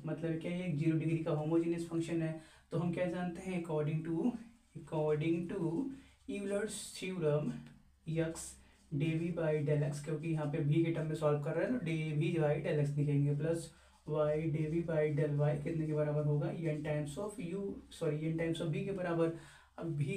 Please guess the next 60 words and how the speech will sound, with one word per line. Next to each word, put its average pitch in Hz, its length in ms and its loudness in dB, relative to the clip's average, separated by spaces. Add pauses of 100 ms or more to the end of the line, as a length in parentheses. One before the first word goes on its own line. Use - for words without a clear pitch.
क्या 220 120 0
है 202 60 -2
हमारे 202 280 -4
पास, 208 400 -6
tan 151 240 0
U 160 100 0
है, 156 280 -2
N 165 240 2
क्या 170 100 -2
है, 170 180 0
ज़ीरो 151 240 2
है, 151 140 2
मतलब 147 380 0
right 160 260 -2
में 180 160 2
क्या 185 140 -4
हो 175 100 0
गया, 170 220 -2
ज़ीरो 147 380 2
हो 151 120 4
गया। 147 300 2 (320)
ठीक 220 200 2
है, 175 120 -4
बस 160 160 -2
करना 160 360 0
क्या 175 120 -4
है 175 60 0
हमको, 170 220 0
ये 165 260 4
दोनों 160 200 2
वैल्यू 151 260 2
निकालना। 151 420 -2
तो 160 120 -6
कैसे 165 280 -4
निकलेगा, 185 520 -2 (280)
यहाँ 143 240 2
से 147 140 -2
निकलेगा, 147 400 2
U 156 280 2
is 170 80 2
equal 165 320 0
to 165 200 0
tan 160 360 0 (100)
U 202 160 -4
है, 226 140 0
इसको 147 200 -4
एक 151 120 0
बार 151 280 0
X - 60 -10
के 175 80 -6
रिस्पेक्ट 170 300 -4
में 175 80 0
डिफरेंशिएट 175 500 0
करो, 160 140 2
एक 147 120 -2
बार 147 260 2
Y 151 60 -2
के 170 80 0
रिस्पेक्ट 165 360 -4
में, 165 160 2